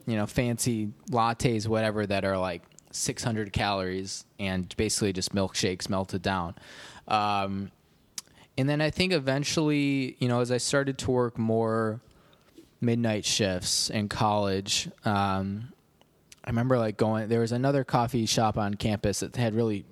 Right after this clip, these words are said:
bad coffee, but I would occasionally go there, occasionally go to a gas station. There's a gas station on Fullerton, like, right across from, uh, where my office was.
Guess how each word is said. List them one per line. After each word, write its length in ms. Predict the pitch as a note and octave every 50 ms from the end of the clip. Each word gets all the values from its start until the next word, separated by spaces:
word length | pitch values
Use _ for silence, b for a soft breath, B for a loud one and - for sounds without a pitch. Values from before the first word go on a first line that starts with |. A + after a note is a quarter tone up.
| - - -
bad 260 | A2+ G#2 G#2+ G2+ -
coffee, 380 | - A2 G#2 G#2 G#2 - A2
but 160 | G2+ G2 G#2 G2+
I 80 | G#2
would 160 | G#2+ G#2 G#2+
occasionally 400 | - - - C#3+ C#3 B2+ C3+ B2+
go 180 | A#2 A2+ A2 G#2+
there, 240 | G#2 A2 G#2+ G#2 G2+ B B B B B B B
occasionally 400 | C3+ - D#3+ D#3+ E3 E3 F#3 F3+
go 100 | E3+ E3+
to 140 | E3 C#3+ B2
a 40 | A2+
gas 360 | G2+ A#2+ A2+ A2 G#2+ A2+ -
station. 360 | - - F#2 - - - D#2+
There's 140 | F#2+ G#2 A2
a 60 | A#2
gas 240 | A#2 A#2+ B2 B2+ -
station 280 | - D3 C3 - D3
on 140 | C3 A#2+ A2
Fullerton, 600 | - - - A#2+ A2+ A2+ A2 G2+ - A2 G2 F#2
like, 160 | F2+ F2 F2 F2
right 260 | G2 A2 A2 A2+ A2+
across 480 | A2 - - A#2 G#2+ G2+ G2+ F#2+ - -
from, 300 | - A#2 G2+ G2 F#2+ - B B B B B B B
uh, 120 | - G#2+
where 200 | G#2 G#2 G#2 G2+
my 140 | G2+ G2 G2
office 400 | G2 G2 F#2+ G2 G#2+ G2 - -
was. 480 | G2+ F2 E2+ E2+ D#2+ F2 - - -